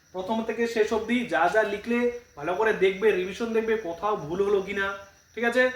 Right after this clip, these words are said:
তারপরে কোথায় কমপ্লিট করার দরকার আছে, সেগুলো ভালো করে দেখে নেবে। এভাবে কিন্তু তোমরা টাইম ম্যানেজমেন্টটা ভালো করে দেখবে। এইভাবে যদি তোমরা না দেখো, তোমাদের কিন্তু আফসোস করতে হবে।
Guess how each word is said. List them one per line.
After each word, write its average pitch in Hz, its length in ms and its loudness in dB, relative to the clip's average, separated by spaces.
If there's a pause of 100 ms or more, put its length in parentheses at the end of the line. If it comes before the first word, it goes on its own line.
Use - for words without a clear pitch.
(280)
তারপরে 180 300 0
কোথায় 190 320 -4
কমপ্লিট 180 360 -2
করার 190 240 2
দরকার 175 260 0
আছে, 180 240 4
সেগুলো 185 280 -4
ভালো 156 200 -8
করে 254 220 2 (280)
দেখে 156 200 -8
নেবে। 120 260 -6
এভাবে 233 300 0
কিন্তু 247 200 0
তোমরা 240 280 0
টাইম 220 340 -4
ম্যানেজমেন্টটা 208 480 -4
ভালো 170 200 -2
করে 190 160 2
দেখবে। 147 300 -6 (600)
এইভাবে 226 380 4
যদি 240 180 -2
তোমরা 247 280 4
না 180 300 -2
দেখো, 185 460 2 (280)
তোমাদের 208 280 -2
কিন্তু 226 180 0
আফসোস 175 360 -2
করতে 220 240 -2
হবে। 233 320 4